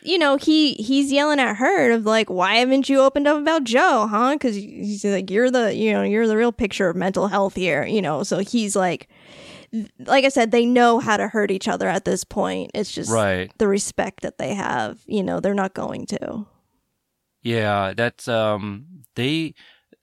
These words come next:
Speaker 2: and when I say they, I mean Nora, uh, Ephron and Rob Reiner, they really know how to get into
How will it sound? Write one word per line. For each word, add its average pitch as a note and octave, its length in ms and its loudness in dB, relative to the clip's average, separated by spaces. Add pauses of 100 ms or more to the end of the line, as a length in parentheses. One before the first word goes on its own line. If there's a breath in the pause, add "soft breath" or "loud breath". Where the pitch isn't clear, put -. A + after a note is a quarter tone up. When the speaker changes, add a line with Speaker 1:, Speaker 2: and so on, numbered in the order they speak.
(140)
Speaker 2:
and A#2+ 220 -2
when A#2 100 -2
I A#2 60 0
say A2+ 160 -6
they, G#2+ 320 -2
I - 20 -4
mean G#2 320 -2
Nora, G2+ 540 -2
uh, F#2 260 -2
Ephron F#2+ 420 -6
and F2+ 540 -6
Rob F2+ 220 -4
Reiner, F2+ 400 -4
they F#2+ 320 -4
really G2 440 -4
know G2+ 220 -2
how G2+ 200 -4
to F#2+ 100 -4
get F#2 200 -6
into F#2+ 480 -8